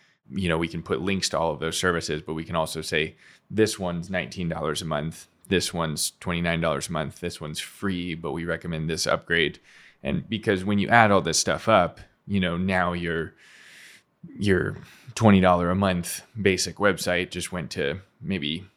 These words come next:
a hundred fifty dollars a month or, or something like that. But it just kinda depends on, like we started this episode with, what you're doing.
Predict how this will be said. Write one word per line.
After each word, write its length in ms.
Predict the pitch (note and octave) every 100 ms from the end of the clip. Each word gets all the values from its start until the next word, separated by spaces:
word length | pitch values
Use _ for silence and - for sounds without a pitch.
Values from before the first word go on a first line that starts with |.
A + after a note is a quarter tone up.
| _ -
a 60 | -
hundred 300 | F#2 D#2 D#2+
fifty 240 | A2+ -
dollars 320 | F2 E2+ D#2+ F2
a 20 |
month 300 | E2+ E2+ F2
or, 260 | D#2+ D2 -
or 120 | E2+
something 280 | F2 F2 D#2
like 160 | C#2+
that. 360 | A2 F#2 D#2+ - _ _ _ _ _ _
But 520 | A2+ G2 E2+ - - - _ -
it 140 | G2+
just 160 | G2+ -
kinda 180 | G2
depends 420 | E2+ D#2+ F2+ E2+ E2+
on, 380 | E2 D#2+ E2 F#2 _ -
like 180 | F2+
we 80 | D2
started 340 | C#2 G2+ F2+ D#2
this 140 | D#2+
episode 360 | D#2 - E2 D#2+
with, 260 | D#2 D#2+ - _ _ _ _ _ _ -
what 280 | F#2+ G2+ F#2+
you're 120 | E2
doing. 420 | C#2 C#2 A1 G1+